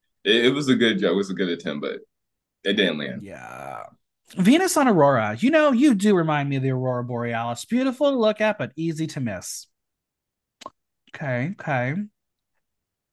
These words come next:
Speaker 2: Amy on Venus, "You are beautiful, talented. Can you go aside from me, please?" Now she's gone. Okay, that's fair. She looks like a fucking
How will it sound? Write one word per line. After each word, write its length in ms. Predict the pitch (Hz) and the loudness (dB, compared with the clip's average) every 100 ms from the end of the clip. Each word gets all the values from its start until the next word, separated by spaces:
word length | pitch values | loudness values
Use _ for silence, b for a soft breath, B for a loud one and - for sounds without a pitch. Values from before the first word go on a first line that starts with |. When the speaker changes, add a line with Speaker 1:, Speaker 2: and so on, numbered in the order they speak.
| _ _ _ _ _ _ _ _ _ _ _ _ _ _ _ _ _ | _ _ _ _ _ _ _ _ _ _ _ _ _ _ _ _ _
Speaker 2:
Amy 380 | 208 226 226 214 | 4 6 6 6
on 180 | 196 185 | 6 4
Venus, 560 | 139 110 107 - - - - _ _ _ _ _ _ _ _ _ _ | 2 0 -2 -6 -12 -14 -20 _ _ _ _ _ _ _ _ _ _
"You 200 | 170 175 | 2 4
are 100 | 175 | 4
beautiful, 760 | 175 233 247 240 240 233 233 196 | 6 4 4 2 2 2 -2 -12
talented. 640 | - 202 202 202 196 190 - _ | -4 0 0 0 -2 -2 -10 _
Can 140 | - 208 | -4 0
you 80 | 214 | 0
go 160 | 262 | 0
aside 340 | 254 - 175 175 | -2 -2 -2 -4
from 140 | 185 | -6
me, 120 | 180 | -6
please?" 480 | 175 175 170 165 - _ _ _ _ | -6 -2 -2 -4 -14 _ _ _ _
Now 180 | 151 151 | -2 -2
she's 200 | 143 139 | -2 -6
gone. 380 | 123 87 90 110 _ _ _ _ _ _ _ _ _ _ _ _ - | -6 -8 -12 -18 _ _ _ _ _ _ _ _ _ _ _ _ -16
Okay, 160 | 135 120 | -10 -6
that's 180 | 117 - | -6 -6
fair. 200 | 117 104 | -8 -8
She 160 | - | -6
looks 260 | 117 113 - | -6 -8 -10
like 140 | 110 | -12
a 40 | - | -12
fucking 440 | 110 - 107 107 | -16 -12 -12 -12